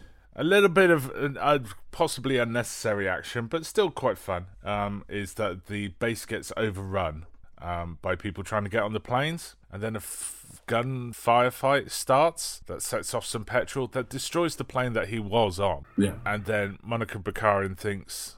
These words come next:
Speaker 1: he's dead, possibly, as they're fleeing. But she does at least
Speaker 2: Leave a note.
Speaker 1: always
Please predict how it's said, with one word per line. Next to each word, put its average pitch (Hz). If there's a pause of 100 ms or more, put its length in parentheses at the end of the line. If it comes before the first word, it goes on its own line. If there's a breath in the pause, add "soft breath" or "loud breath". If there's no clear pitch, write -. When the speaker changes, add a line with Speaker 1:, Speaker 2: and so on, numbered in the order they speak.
(120)
Speaker 1:
he's 104
dead, 80
possibly, 76 (160)
as 87
they're 92
fleeing. 92
But 143
she 160
does 165
at 160
least 113 (140)
Speaker 2:
Leave 107
a 107
note. 110 (160)
Speaker 1:
always 117